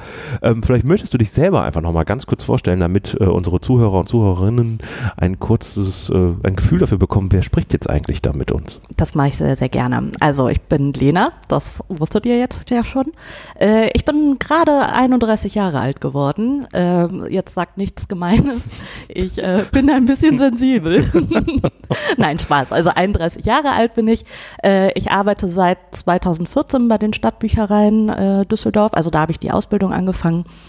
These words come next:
Speaker 2: Und mittlerweile bin ich fest im Fami-Team, also in dem Fachangestellten-Team, äh, der Zentralbibliothek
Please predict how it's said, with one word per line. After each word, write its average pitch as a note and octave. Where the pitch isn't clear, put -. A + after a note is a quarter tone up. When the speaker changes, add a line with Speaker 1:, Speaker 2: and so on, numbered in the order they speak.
Speaker 2:
Und E3+
mittlerweile E3
bin D#3+
ich D3
fest -
im D#3+
Fami-Team, F#3+
also D3+
in C#3+
dem C3+
Fachangestellten-Team, F3
äh, D3
der C#3+
Zentralbibliothek F#3+